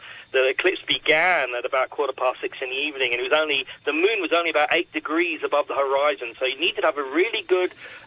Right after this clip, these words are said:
elevation so you could look to a clear horizon to see the eclipse. And,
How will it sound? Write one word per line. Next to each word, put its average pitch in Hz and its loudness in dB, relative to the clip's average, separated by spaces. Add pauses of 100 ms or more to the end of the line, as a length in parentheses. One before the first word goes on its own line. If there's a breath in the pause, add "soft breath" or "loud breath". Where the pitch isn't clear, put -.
elevation 160 0 (180 loud breath)
so 160 2
you 156 2
could 151 -4
look 160 0
to 180 4
a 165 0
clear 165 0
horizon 147 2
to 143 -4
see 139 0
the 131 0
eclipse. 123 -2
And, 131 -4